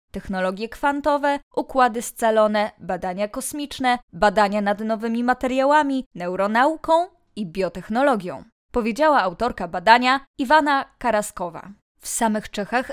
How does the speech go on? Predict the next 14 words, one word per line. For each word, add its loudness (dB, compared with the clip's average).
zidentyfikowano -2
dwieście -8
trzy -8
badania -4
z -10
finansowaniem -4
pochodzącym -8
wyłącznie -4
ze -8
źródeł -8
chińskich. -10
Źródła 0
unijne 0
przyznały, -2